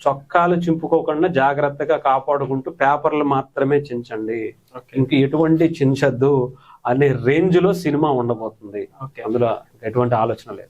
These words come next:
Speaker 2: ఇంకో లాస్ట్ క్వశ్చన్ తో ఎండ్ చేద్దాం హరీష్ గారు. పార్ట్ వన్ ఎప్పుడు రిలీజ్ అవబోతుంది? ఇప్పుడైతే పార్ట్ టూ
Speaker 1: మ్మ్.
Speaker 2: ఉండే ఛాన్సెస్ ఉన్నాయంటారా?
Speaker 1: డెఫినెట్ గా ఇదైతే రెండు పార్ట్లు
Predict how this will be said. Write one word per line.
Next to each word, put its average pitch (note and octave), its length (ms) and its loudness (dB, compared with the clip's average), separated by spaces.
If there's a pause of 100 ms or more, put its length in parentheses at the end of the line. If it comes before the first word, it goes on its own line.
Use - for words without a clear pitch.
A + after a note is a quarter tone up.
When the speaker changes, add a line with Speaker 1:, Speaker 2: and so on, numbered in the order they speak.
Speaker 2:
ఇంకో D#3 140 0
లాస్ట్ D3+ 360 2
క్వశ్చన్ C#3 320 -2
తో C#3+ 80 0
ఎండ్ B2+ 160 -2
చేద్దాం B2 220 0
హరీష్ A#2 300 -8
గారు. A#2+ 220 -6 (340)
పార్ట్ E3 260 2
వన్ F3 200 4
ఎప్పుడు D#3+ 300 0
రిలీజ్ C#3 440 4
అవబోతుంది? B2+ 400 0
ఇప్పుడైతే A#2+ 420 -2 (160)
పార్ట్ E3 220 2
టూ F#3+ 80 4
Speaker 1:
మ్మ్. F#3 80 6
Speaker 2:
ఉండే E3 120 4
ఛాన్సెస్ D3 460 -2
ఉన్నాయంటారా? C#3 460 0 (360)
Speaker 1:
డెఫినెట్ A2 440 0
గా D#3 160 4
ఇదైతే B2 720 2
రెండు A#2+ 180 2
పార్ట్లు C3+ 680 0